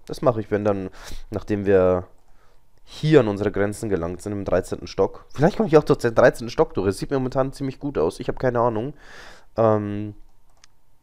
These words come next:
ja, saugeil. Also ich bin richtig, richtig happy, dass wir da so locker durchgekommen sind.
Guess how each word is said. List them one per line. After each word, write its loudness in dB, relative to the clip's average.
ja, 2
saugeil. 2
Also 0
ich -12
bin -4
richtig, -4
richtig -6
happy, -4
dass 0
wir 2
da 4
so -4
locker -2
durchgekommen -4
sind. -6